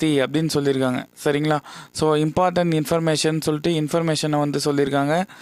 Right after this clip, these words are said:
சரிங்களா? So, அதுல என்னென்ன இன்ஃபர்மேஷன் இருக்கு அப்படின்னு சொல்லிட்டு பார்த்தீங்கன்னா, மொபைல் ஃபோன் வந்து not allowed அப்படின்னு வந்து சொல்லியிருக்காங்க. சரிங்களா? So, மொபைல் ஃபோன் வந்து எதிர்த்துன்னு வர முடியாது. சரிங்களா?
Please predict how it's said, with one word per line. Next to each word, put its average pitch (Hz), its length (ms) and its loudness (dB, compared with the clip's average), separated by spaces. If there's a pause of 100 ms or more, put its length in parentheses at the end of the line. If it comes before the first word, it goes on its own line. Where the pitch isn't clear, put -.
(360)
சரிங்களா? 156 320 2 (120)
So, 151 60 0 (140)
அதுல 139 220 0
என்னென்ன 180 320 0
இன்ஃபர்மேஷன் 151 680 0
இருக்கு 135 280 0
அப்படின்னு 139 300 -2
சொல்லிட்டு 143 220 0
பார்த்தீங்கன்னா, 139 300 0 (120)
மொபைல் 160 300 2
ஃபோன் 151 260 -2
வந்து 147 180 0 (720)
not 151 260 0
allowed 143 300 2 (180)
அப்படின்னு 143 340 -2
வந்து 147 220 -2
சொல்லியிருக்காங்க. 135 480 0 (140)
சரிங்களா? 139 400 0
So, 135 80 0 (140)
மொபைல் 151 280 0
ஃபோன் 143 240 -2
வந்து 139 220 0 (680)
எதிர்த்துன்னு 160 460 0
வர 139 180 0
முடியாது. 127 340 0 (520)
சரிங்களா? 143 340 0